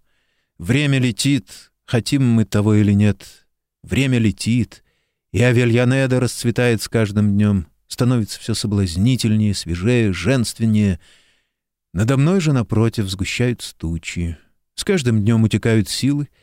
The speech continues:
надвигаются хвори, гаснет энергия, воля к жизни. Надо спешить навстречу друг другу, ибо время сулит неизбежную разлуку. Всего, чего она ждет, я уже дождался.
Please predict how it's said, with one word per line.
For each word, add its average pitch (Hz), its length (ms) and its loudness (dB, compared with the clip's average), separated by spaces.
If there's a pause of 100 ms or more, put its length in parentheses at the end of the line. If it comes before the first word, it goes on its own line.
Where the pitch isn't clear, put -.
(360)
надвигаются 113 600 0
хвори, 139 440 2
гаснет 113 480 -2
энергия, 107 720 0
воля 92 320 0
к 76 60 -8
жизни. 85 520 -4 (880)
Надо 123 280 0
спешить - 640 -4
навстречу 107 640 -4
друг 101 260 -4
другу, 107 460 0 (640)
ибо 85 160 -2
время 113 340 2
сулит 110 320 0
неизбежную 98 600 0
разлуку. 82 640 -6 (880)
Всего, 95 600 -2
чего 147 380 -2
она 135 260 0
ждет, 123 460 0
я 117 260 2
уже 139 240 0
дождался. 131 880 -4